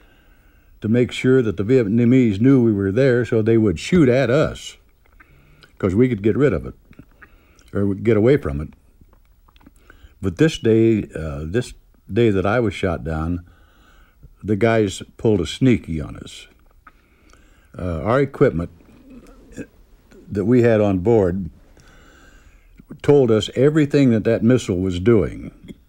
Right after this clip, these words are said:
And sitting, sitting there on the ground, they turn it on, and we had a, a, about a three inch,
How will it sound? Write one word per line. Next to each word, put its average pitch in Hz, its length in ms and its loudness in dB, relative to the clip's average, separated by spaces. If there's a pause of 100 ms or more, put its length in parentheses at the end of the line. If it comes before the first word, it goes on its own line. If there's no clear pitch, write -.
(720)
And 92 160 -4
sitting, 120 320 0
sitting 123 320 2
there 117 180 2
on 110 140 2
the 104 80 -2
ground, 104 320 0
they 92 80 0
turn 123 260 0
it 120 100 0
on, 95 380 -2 (960)
and 101 120 0
we 113 120 4
had 110 140 2
a, - 200 -8
a, 85 240 -6 (360)
about 104 240 -4
a 87 140 -4 (420)
three 117 260 2
inch, 104 160 -2